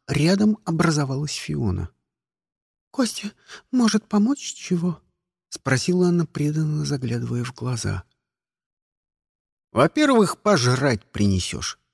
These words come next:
сказал я, почувствовав силу мужчины яйца. «Принесу!» Фиона ударила кулаком в грудь.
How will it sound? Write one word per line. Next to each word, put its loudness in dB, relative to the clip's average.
сказал 2
я, 2
почувствовав -6
силу -2
мужчины 0
яйца. -6
«Принесу!» 2
Фиона 6
ударила 4
кулаком 0
в -6
грудь. -4